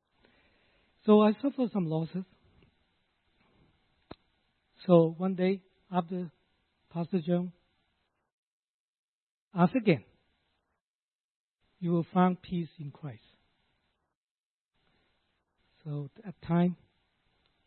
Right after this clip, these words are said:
say, I think this is, this is someone that I believe in. I want to accept him.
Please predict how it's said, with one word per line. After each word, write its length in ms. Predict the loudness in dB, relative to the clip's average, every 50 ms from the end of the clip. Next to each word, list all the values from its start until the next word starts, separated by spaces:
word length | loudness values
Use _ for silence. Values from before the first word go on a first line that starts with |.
| _ _ -16
say, 140 | -16 -16 -16 _ _ _ _ _ _ _ _ _ _ _ _ _ _ _ _ _ _ _ _ _ _ _ _ _ _ _ _ _ _ _ _ _ _ _ _ _ _ _ _ _ -12
I 60 | -2
think 220 | 2 2 2 2 2
this 180 | 0 -2 0 2
is, 140 | 2 2 0 -2 -14 _ _ _ _ _ _ _ _ _ _ _ _ _ _ _ _ _ _ _ _ _ _ _ _
this 120 | -12 -12 -10 -8
is 140 | -10 -10 -10 -12 _ _
someone 380 | -8 -6 -4 -4 -4 -4 -6 -6
that 160 | -8 -10 -10 -14 _ _ _ _ _ _ _ -18
I 40 | -16
believe 420 | -10 -8 -6 -4 -2 -4 -4 -4 -8 _ _ _ _ _ -14
in. 180 | -12 -12 -12 -14 _ _ _ _ _ _ _ _ _ _ _ _ _ _ _ _ _ _ _ _ _ _ _ _ _ _ _ _ _ _ _ _ _ _ _ _ _ _ _ _ _ _ -12 -10
I 80 | -8 -6
want 320 | -2 2 2 2 0 -2
to 120 | -6 -10
accept 340 | -12 -12 -12 -14 -14 -12 -8
him. 220 | -8 -8 -8 -8